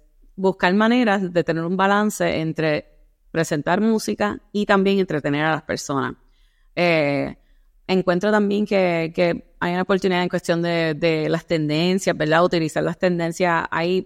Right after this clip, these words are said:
pues, tendencias, cuando digo tendencias, es como que contenido o una canción que quizá un concepto, un, aunque sea hasta un meme que se está yendo viral, pues uno está al pendiente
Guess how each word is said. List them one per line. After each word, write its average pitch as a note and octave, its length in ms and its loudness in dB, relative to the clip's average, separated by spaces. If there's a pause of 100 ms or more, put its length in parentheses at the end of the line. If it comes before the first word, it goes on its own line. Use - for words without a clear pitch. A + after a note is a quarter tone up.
(180)
pues, G#3 160 -2
tendencias, E3+ 400 -2
cuando E3+ 180 0
digo D#3 180 2
tendencias, G#3+ 500 2
es G#3 60 -2
como F3 220 -2
que - 120 -6
contenido E3+ 720 2
o D#3+ 60 2
una E3 180 0
canción E3+ 380 -2
que E3 100 -4
quizá D#3+ 320 -4 (360)
un G3 160 0
concepto, G3 640 2
un, F3 400 0
aunque E3+ 220 -4
sea F3+ 100 -4
hasta A3 160 0
un G#3+ 100 2
meme F#3+ 340 2
que D#3+ 100 -12
se - 80 -6
está D#3 180 0
yendo F#3+ 300 4
viral, E3+ 560 2 (340)
pues F3 180 2
uno D#3+ 160 0
está F#3 140 0
al G3+ 100 4
pendiente G3+ 1120 2